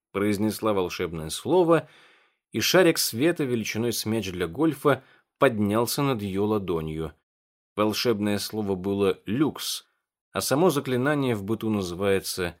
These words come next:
«светлячок». Это первое, чему наставники учат будущих магов.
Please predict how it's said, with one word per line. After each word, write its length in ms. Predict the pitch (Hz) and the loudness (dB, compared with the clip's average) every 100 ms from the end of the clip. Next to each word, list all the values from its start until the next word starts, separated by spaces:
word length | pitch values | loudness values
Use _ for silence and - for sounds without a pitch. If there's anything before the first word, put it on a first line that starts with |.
| _ | _
«светлячок». 960 | - - 143 143 104 - 67 - - _ _ _ _ _ _ | -10 -6 -6 -6 -8 -8 -10 -12 -18 _ _ _ _ _ _
Это 240 | - - 127 | -6 -4 -4
первое, 520 | - 175 117 90 85 | 2 2 2 0 -2
чему 240 | - 92 | -4 -6
наставники 720 | 87 82 - 107 92 85 90 - | -6 -6 -4 -2 -4 -6 -8 -4
учат 320 | 113 107 98 | -4 -4 -6
будущих 540 | 85 98 90 - 82 | -6 -6 -6 -6 -8
магов. 460 | - 123 90 71 - | -4 -2 -2 -8 -14